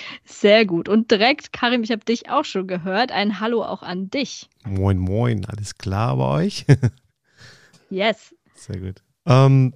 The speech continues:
Speaker 2: vielleicht nochmal, weil ihr jetzt das erste Mal in diesem Podcast seid, bevor wir mit dem Warm-up, unserem Warm-up-Format weitermachen, äh, wollte ich noch eine Sache loswerden. Normalerweise befragt ihr ja die Leute und ich freue mich wirklich darauf, dass wir euch heute quasi befragen können,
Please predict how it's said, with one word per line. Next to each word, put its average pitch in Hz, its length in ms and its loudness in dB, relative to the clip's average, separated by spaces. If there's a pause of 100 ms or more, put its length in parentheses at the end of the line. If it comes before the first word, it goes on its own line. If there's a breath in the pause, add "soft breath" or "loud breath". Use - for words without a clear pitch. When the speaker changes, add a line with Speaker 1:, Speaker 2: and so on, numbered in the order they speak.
Speaker 2:
vielleicht 143 320 4
nochmal, 151 480 6
weil 135 240 4
ihr 143 140 4
jetzt 135 180 4
das 123 140 0
erste 139 320 2
Mal 139 80 4
in 139 60 4
diesem 127 180 0
Podcast 127 420 2
seid, 131 280 6
bevor 127 340 4
wir 123 80 6
mit 113 120 -2
dem 104 160 2
Warm-up, 123 480 4
unserem 104 280 0
Warm-up-Format 110 640 0
weitermachen, 110 720 2
äh, 113 340 2
wollte 117 140 4
ich 113 100 -8
noch 113 80 -2
eine 135 220 2
Sache 123 160 4
loswerden. 113 640 2
Normalerweise 123 720 6
befragt 123 440 2
ihr 127 120 0
ja 139 100 6
die 113 100 2
Leute 104 360 2
und 110 80 0
ich 107 100 -6
freue 117 280 -2
mich 110 180 -2
wirklich 131 280 -4
darauf, 123 280 2
dass 113 200 0
wir 120 140 0
euch 123 160 0
heute 117 180 0
quasi 110 340 0
befragen 107 500 0
können, 107 280 -2